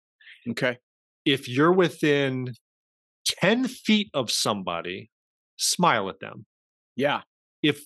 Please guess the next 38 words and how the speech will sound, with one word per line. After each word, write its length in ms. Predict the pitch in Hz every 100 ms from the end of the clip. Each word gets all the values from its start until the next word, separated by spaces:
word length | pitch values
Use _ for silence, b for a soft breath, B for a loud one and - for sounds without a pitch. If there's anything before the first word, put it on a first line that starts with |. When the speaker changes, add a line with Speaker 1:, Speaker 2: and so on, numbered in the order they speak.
| -
Speaker 2:
you're 120 | 156
within 300 | 160 151 127
five 520 | - - 165 247 294 -
feet 340 | - 123 127 135
of 160 | 110
somebody, 560 | - 123 101 95 92 101
smile 540 | - - 135 135 135
and 100 | 120
say 180 | - 117
hello 280 | - 101 90
to 140 | - -
them. 260 | 62 120 _ _ _ -
Speaker 1:
Yeah. 420 | 131 160 - - _ _ _ _ _ _ _ _ _ _ _ _ _ -
Speaker 2:
And 220 | 139 135
he 140 | 139
said 240 | 135 156 139
it's 160 | 131
amazing 520 | 131 120 127 135 123 104
how 220 | 117 110
the 100 | 110
world 880 | 101 101 107 120 113 104 92 90 92 _ _ _ -
warps 440 | 98 104 127 120
Speaker 1:
Lights 240 | 113 117 160
up. 180 | 175 - _ _
Speaker 2:
in 120 | 123
a, 40 | 117
Speaker 1:
Yeah. 60 | 117
Speaker 2:
lights 320 | 127 135 139
up 140 | 123
in 60 | 113
a 60 | 104
positive 800 | - 127 123 135 117 131 127 104
way, 640 | 110 127 175 139 117 110 110
Speaker 1:
Yeah. 140 | 117 127 -
Speaker 2:
how 140 | 156 190
much 300 | 202 185 175
you 100 | 160
can 200 | 147